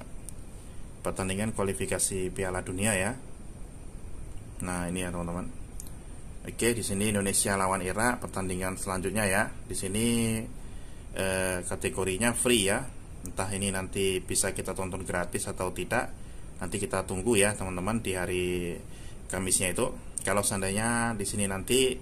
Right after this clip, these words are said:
kalian tidak bisa buka, eh, wajib pelangganan ya. Tetapi kalau bisa kita buka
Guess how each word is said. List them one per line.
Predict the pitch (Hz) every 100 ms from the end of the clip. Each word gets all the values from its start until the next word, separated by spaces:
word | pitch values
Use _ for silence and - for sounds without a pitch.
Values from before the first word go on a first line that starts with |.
| -
kalian | - 92 95 101 120 117 113
tidak | 90 95 87 95
bisa | 90 95
buka, | 87 85 120 135 - - - - -
eh, | - 95 92 90
wajib | 92 92 98 95
pelangganan | 90 92 117 98
ya. | 107
Tetapi | - - 92 95
kalau | 98 95 95
bisa | 92 101 92
kita | 87 92
buka | 90 90